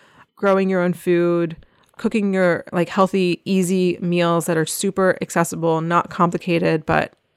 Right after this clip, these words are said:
include fresh ingredients that are mostly vegetarian. Like, he's really, really passionate about that.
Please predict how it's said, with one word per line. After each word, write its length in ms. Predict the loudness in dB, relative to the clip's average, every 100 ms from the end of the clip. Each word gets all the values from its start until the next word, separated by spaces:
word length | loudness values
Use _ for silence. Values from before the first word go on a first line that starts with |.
| _
include 480 | -6 -4 0 0 0
fresh 320 | 2 4 4
ingredients 800 | -2 0 0 2 0 -2 -2 -6 -8 -20 -20 _ _
that 100 | -2
are 80 | 0
mostly 420 | 2 2 2 -2
vegetarian. 680 | 0 0 -2 -2 2 2 2
Like, 140 | 0 0
he's 240 | -2 -2
really, 320 | 0 2 2
really 320 | 2 2 0 -2
passionate 680 | 0 0 0 0 0 0 -2
about 520 | -2 0 0 -2 -10 _ 0
that. 340 | 2 0 -6